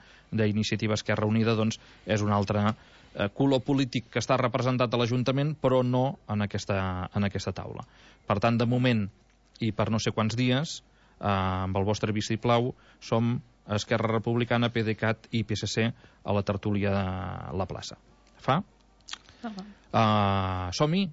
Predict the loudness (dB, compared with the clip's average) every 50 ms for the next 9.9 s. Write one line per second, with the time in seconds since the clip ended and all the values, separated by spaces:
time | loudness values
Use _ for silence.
0 | -8 -6 -2 0 2 2 2 2 0 0 2 0 0 0 2 2 2 2 0 -2
1 | -2 -4 -2 -2 0 -2 -2 0 -2 -2 -2 0 0 -2 -2 -4 -4 -4 -6 -2
2 | 0 0 0 0 -2 -4 -6 -8 -8 -10 -12 -12 -16 -18 -20 -20 -12 -4 -2 0
3 | 2 2 2 2 2 0 0 -2 -4 -8 -12 -18 -18 -14 -10 -4 0 0 2 2
4 | 0 -2 -4 -6 -4 -4 -4 -2 -4 -6 -8 -10 -12 -12 -4 0 0 2 2 2
5 | 2 0 -2 -2 -4 -6 -6 -8 -12 -14 -14 -16 -12 -8 -4 -4 -2 -2 -2 -2
6 | -2 -2 -2 -4 -4 -6 -2 -2 0 2 2 2 2 2 0 0 0 -2 0 0
7 | 0 0 0 0 -2 0 0 0 0 0 -2 -2 -2 0 0 0 0 -2 -4 -8
8 | -10 -10 -12 -12 -8 -6 -4 -4 -4 -4 -6 -6 -6 -6 -6 -6 -6 -4 -4 -4
9 | -4 -4 -6 -6 -4 -2 -2 -2 -2 -4 -6 -6 -6 -6 -6 -8 -10